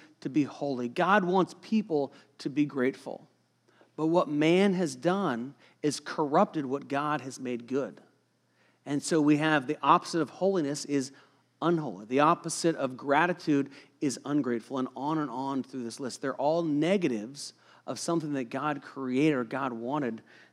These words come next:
that is good. So why do people act like this?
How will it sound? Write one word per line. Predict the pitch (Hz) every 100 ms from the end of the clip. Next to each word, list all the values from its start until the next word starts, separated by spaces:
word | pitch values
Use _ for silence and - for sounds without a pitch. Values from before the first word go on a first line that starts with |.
| _
that | 117
is | 113 101
good. | - 131 107 90 - _ _ _ _ _ _ _ _ _ - - - - _ _ _ _ _ _ _ _ _ _ _
So | - - 240
why | 196 226 294
do | 330
people | 320 269 240 -
act | 135 131 -
like | 101 _
this? | - - - -